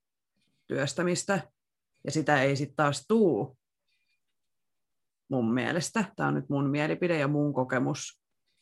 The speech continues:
ö, tan-, eri niinku tanssitunneista, missä mä oon käynyt, mut sitä ei tuu dancehallissa.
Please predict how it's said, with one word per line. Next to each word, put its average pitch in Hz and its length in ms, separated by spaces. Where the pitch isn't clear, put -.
ö, 71 260
tan-, 127 280
eri 127 280
niinku 147 380
tanssitunneista, 135 680
missä 143 240
mä 135 120
oon 139 100
käynyt, 139 420
mut 147 120
sitä 139 280
ei 143 120
tuu 170 260
dancehallissa. 135 680